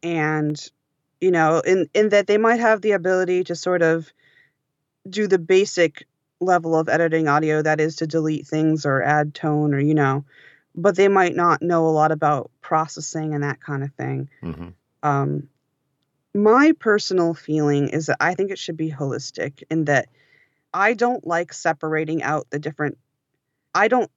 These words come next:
Speaker 1: really like the idea of having someone edit who doesn't know what mastering is, for instance, because
Speaker 2: Ah, got it.
Speaker 1: how are they gonna know how certain things will affect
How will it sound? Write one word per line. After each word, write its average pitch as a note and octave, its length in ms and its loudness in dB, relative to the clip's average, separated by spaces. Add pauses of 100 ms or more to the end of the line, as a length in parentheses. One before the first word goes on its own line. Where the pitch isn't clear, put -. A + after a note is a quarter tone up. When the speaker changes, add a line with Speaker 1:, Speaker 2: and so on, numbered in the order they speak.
(180)
Speaker 1:
really F#3 340 0
like D#3+ 380 0
the E3 140 2
idea D#3+ 520 0
of C#3+ 300 -4
having F3 300 -2
someone D#3+ 440 -4
edit D#3 340 -2
who E3 140 -6
doesn't D#3 340 -4
know D#3 300 -2
what D3 300 -4
mastering - 580 -10
is, - 180 -14
for - 140 -12
instance, - 400 -12
because D#3+ 640 2
Speaker 2:
Ah, - 60 -
got C#2 220 -8
it. B1 140 -12 (400)
Speaker 1:
how A3 280 2
are A3+ 100 6
they G#3 160 4
gonna G3 220 2
know F#3 520 2
how F3+ 280 -2
certain F3+ 420 -6
things F3 340 -2
will E3+ 120 0
affect D#3+ 340 -2